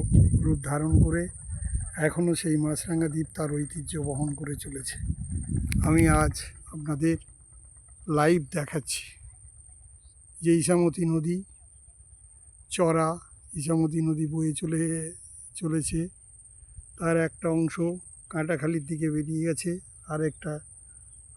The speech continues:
হাসনাবাদ, ডাসার দিকে চলে গেছে। এই মোহনায় আপনাদের এই দৃশ্য আমি দেখাচ্ছি। আপনারা লাইভ দেখছেন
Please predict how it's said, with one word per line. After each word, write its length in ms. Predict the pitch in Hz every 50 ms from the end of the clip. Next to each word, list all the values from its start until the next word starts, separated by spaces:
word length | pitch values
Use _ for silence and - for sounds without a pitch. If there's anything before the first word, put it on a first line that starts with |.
| -
হাসনাবাদ, 600 | - 156 - - - 170 156 160 156 147 139 139 139
ডাসার 420 | 156 156 147 - - 165 156 147
দিকে 260 | 131 151 151 143 151 135
চলে 300 | - 165 143 147 147 143
গেছে। 400 | 147 135 - - - - - - - - - - - - - - - - - - - - - - - 170 165
এই 80 | 165
মোহনায় 560 | 165 165 156 135 135 156 160 160 175 226 254 247 - - - - - - - - - - - - -
আপনাদের 440 | - 175 156 147 156 143 151 151 147
এই 140 | 156 151 139
দৃশ্য 340 | 147 156 139 - - -
আমি 200 | 151 151 151 147
দেখাচ্ছি। 460 | 143 147 131 - - - - - - - - - - - - - - - - - - - - - - - - - - - - - - - - - - - - - - - - - - - - - - - - - - - - - -
আপনারা 300 | - 165 151 156 156 147
লাইভ 260 | 143 151 151 151 156 147 135
দেখছেন 420 | 175 156 147 - - 190 190 190